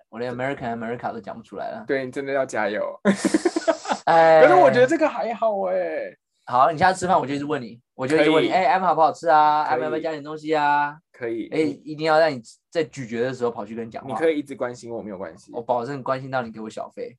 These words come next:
Speaker 2: <laughs> 好了，那我们可以分享一下，就是，呃，我们的网友有给我们一些他们觉得在台湾会发生的令人，令他们讨厌的行为。
Speaker 1: 哎，你还有这些资料啊？
Speaker 2: 有，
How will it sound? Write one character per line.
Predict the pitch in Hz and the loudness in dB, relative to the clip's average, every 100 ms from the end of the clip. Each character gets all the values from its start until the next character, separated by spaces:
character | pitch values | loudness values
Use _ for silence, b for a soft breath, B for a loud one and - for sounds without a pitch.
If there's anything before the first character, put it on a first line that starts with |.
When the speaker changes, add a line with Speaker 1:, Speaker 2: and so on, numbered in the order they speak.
| - | -18
Speaker 2:
<laughs> | 196 - - - _ 262 262 214 - | -18 -16 -20 -20 _ -20 -16 -14 -2
好 | 165 | 2
了， | 185 | 2
那 | 214 | 4
我 | 202 | 2
们 | 156 | 0
可 | 160 | -2
以 | 175 | -4
分 | 165 160 | -4 -8
享 | 143 | -10
一 | 120 | -10
下， | 131 | -12
就 | |
是， | 127 131 117 113 92 71 _ _ _ - | -10 -8 -6 -6 -8 -12 _ _ _ -6
呃， | 123 123 | -2 -2
我 | 120 | -2
们 | 120 | -4
的 | 123 123 | -2 0
网 | 120 117 | 0 -2
友 | 127 139 | -4 -6
有 | 117 | -6
给 | 117 | -8
我 | 120 | -10
们 | 107 | -10
一 | |
些 | 120 131 123 123 127 123 _ _ | -12 -8 -6 -4 -6 -8 _ _
他 | - 175 | -6 -2
们 | 165 131 | -2 -4
觉 | 135 | -8
得 | 131 | -6
在 | 147 | -4
台 | - 113 | -4 -4
湾 | 113 117 | -4 -4
会 | 123 | -8
发 | 123 113 | -8 -6
生 | 110 104 104 | -6 -10 -10
的 | 107 80 - _ _ _ | -8 -8 -10 _ _ _
令 | 160 156 | -6 -6
人， | 131 104 | -6 -8
令 | 175 | -8
他 | 139 160 | -4 -2
们 | 147 123 | -2 -4
讨 | 104 113 | -6 -8
厌 | 120 123 | -8 -8
的 | 98 | -12
行 | - - - | -14 -16 -10
为。 | 92 - | -10 0
Speaker 1:
哎， | 165 185 | 2 2
你 | 202 | 2
还 | 165 202 | 2 2
有 | |
这 | 180 | 0
些 | 202 196 | -2 -4
资 | 165 | -2
料 | 160 151 | 4 6
啊？ | 123 104 113 | 6 2 0
Speaker 2:
有， | 110 107 | -2 -4